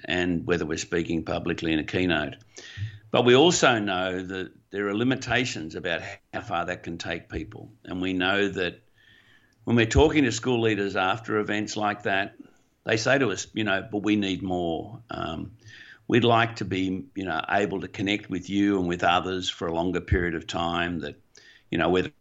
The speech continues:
it's a one-hour keynote or a two-day or a one-day workshop. Um,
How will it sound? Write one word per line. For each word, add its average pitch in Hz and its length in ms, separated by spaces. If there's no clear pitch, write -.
it's 90 160
a 90 40
one-hour 90 500
keynote 87 480
or 78 180
a - 80
two-day 87 400
or 82 140
a 80 60
one-day 82 460
workshop. 80 720
Um, 78 460